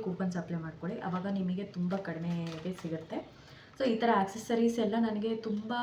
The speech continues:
ನೋಡಿದೆ ನಾನು, Flipkart ಆಗಿರ್ಬೋದು, Shopsy ಆಗಿರ್ಬೋದು, Amazon ಆಗಿರ್ಬೋದು. So, ನಮಗೇನು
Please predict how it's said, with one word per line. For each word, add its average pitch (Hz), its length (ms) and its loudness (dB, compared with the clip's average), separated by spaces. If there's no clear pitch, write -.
ನೋಡಿದೆ 190 360 0
ನಾನು, 175 180 -4
Flipkart 202 360 2
ಆಗಿರ್ಬೋದು, 180 440 0
Shopsy 175 380 -4
ಆಗಿರ್ಬೋದು, 170 380 -4
Amazon 170 360 0
ಆಗಿರ್ಬೋದು. 160 400 -6
So, 233 160 0
ನಮಗೇನು 202 560 4